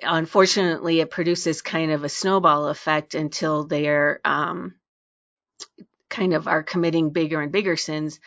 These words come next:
And then, you know, kind of the bottom falls out in one way or another, which, which leads them to despair. And, um, so,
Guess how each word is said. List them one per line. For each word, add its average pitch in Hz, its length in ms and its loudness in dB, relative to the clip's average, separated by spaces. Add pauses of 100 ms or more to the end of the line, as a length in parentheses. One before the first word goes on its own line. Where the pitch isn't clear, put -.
(640)
And 175 220 -2
then, 165 400 2
you 175 160 -2
know, 151 160 2
kind 165 240 0
of 156 80 0
the 147 80 -2
bottom 170 420 2
falls 156 380 -4
out 151 260 -2
in 156 200 -8
one 160 200 -4
way 156 160 -4
or 151 120 -2
another, 156 600 0
which, 165 400 2
which 160 320 0
leads 165 300 2
them 156 200 -2
to 165 160 -2
despair. 160 760 -2 (760)
And, 160 540 0
um, 151 520 0 (460)
so, 160 600 4